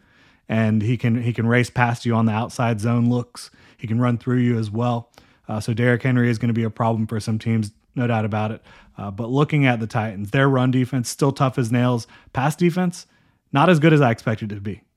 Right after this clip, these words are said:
in twenty twenty-three. And, um, I, I just don't see them as a team that's gonna be making a run for the playoffs. Certainly not to win the division, but not even for a wild card spot at this point.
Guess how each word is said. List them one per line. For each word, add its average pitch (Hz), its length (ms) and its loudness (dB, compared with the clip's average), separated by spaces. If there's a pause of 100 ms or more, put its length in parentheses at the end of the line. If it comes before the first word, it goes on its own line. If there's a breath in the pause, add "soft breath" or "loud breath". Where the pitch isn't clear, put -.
in 117 120 -2
twenty 120 260 0
twenty-three. 110 720 -4
And, 104 220 -6 (340 soft breath)
um, - 380 -8 (180)
I, 85 300 -10
I 135 160 -4
just 127 220 -6
don't 160 220 2
see - 220 0
them 131 180 2
as 123 120 2
a 120 80 -2
team 123 240 0
that's 117 160 -2
gonna 123 180 -2
be 117 380 0
making 120 320 -2
a 110 60 -2
run 110 340 -2
for 117 160 -6
the 104 100 -4
playoffs. 110 560 -4 (500 soft breath)
Certainly 143 360 2
not 123 220 2
to 131 80 -2
win 120 160 2
the 117 60 2
division, 107 420 -2
but 107 120 -6
not 117 180 0
even 113 220 0
for 110 160 -4
a 104 80 -2
wild 107 320 -2
card 104 220 -8
spot - 300 -8
at 127 180 -10
this 127 160 -6
point. 127 280 -4